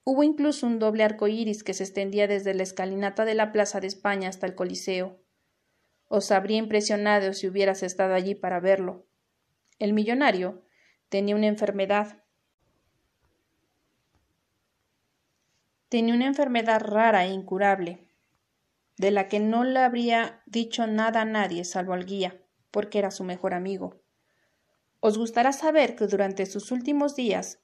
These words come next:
el excéntrico magnate liquidó las diversas empresas de su vasto imperio comercial y donó todo el dinero a causas benéficas. El señor Riley decidió dejar su finca de Mauricio a la emprendedora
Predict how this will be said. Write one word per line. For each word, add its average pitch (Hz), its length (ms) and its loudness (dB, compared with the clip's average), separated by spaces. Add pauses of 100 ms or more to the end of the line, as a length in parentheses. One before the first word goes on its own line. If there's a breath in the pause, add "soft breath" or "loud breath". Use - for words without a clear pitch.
el 196 160 0
excéntrico 226 640 -4
magnate 208 800 -2
liquidó 208 560 -2
las 262 220 0
diversas 233 480 -2
empresas 202 540 -4
de 190 100 -4
su 196 140 -4
vasto 196 260 -2
imperio 196 420 -2
comercial 190 640 -4 (580 soft breath)
y 220 100 -2
donó 240 400 0
todo 285 320 8
el 277 140 2
dinero 254 400 0
a 190 80 -4
causas 196 340 -4
benéficas. 196 800 -6 (680)
El 196 120 -4
señor 202 360 -2
Riley 190 360 2
decidió 185 440 -2
dejar 208 280 0
su 214 140 -10
finca 220 380 -4
de 185 100 -6
Mauricio 190 720 -6
a 214 80 -6
la 190 100 -4
emprendedora 185 800 -2